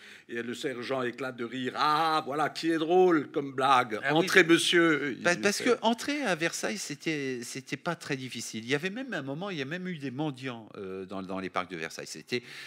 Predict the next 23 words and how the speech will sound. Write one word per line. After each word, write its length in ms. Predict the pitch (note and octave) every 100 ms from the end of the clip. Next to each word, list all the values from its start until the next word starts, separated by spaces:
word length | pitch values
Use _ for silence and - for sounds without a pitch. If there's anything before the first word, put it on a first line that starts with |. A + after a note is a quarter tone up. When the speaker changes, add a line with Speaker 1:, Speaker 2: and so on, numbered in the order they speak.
| -
Speaker 2:
mais, 260 | A#2+ C3 B2+ - -
mais 180 | B2+ B2+
après, 300 | B2 - G3
on 160 | G3 C#3
passait 320 | C3 - E3+
par 220 | - G#2+
des 100 | A2
filtres, 440 | B2 - C3 - F#2+
euh, 600 | F#2 F2+ F2+ F2+ F2 E2+
peu 180 | D2+ E2+
à 80 | E2
peu, 180 | F2 D#2
comme 120 | -
ça. 120 | C#2+ - - -
Et 80 |
par 120 | G2+ A#2+
exemple, 240 | C3+ C#3+
pour 140 | A#2
rentrer 280 | G#2 B2 B2+
dans 140 | A2 G#2
le 120 | F#2+
château, 500 | - F#2 - G3 F#3+ B2 -
euh, 220 | G#2+ G2+